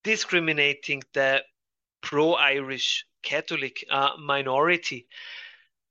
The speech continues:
And the Unionists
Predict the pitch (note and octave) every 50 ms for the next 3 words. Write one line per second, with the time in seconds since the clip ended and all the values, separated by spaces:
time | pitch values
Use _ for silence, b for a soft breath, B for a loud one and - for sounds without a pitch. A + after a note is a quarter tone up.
0 | _ _ _ _ _ _ F#3+ F3+ F#3 G3 G3+ G#3+ G3+ - - - _ _ _ _
1 | _ _ _ _ _ _ _ _ _ _ _ _ _ _ _ _ _ _ _ _
2 | _ _ _ _ _ _ _ _ _ _ _ _ _ _ _ _ _ _ _ _
3 | _ _ _ _ _ _ _ - - _ _ _ _ _ _ _ _ _ _ _
4 | _ _ _ _ _ E3+ D#3+ E3+ F3 E3 A3 C#4 D#4 C#4 G#3+ E3 D3 C#3+ D#3 A3+
5 | - - - - - -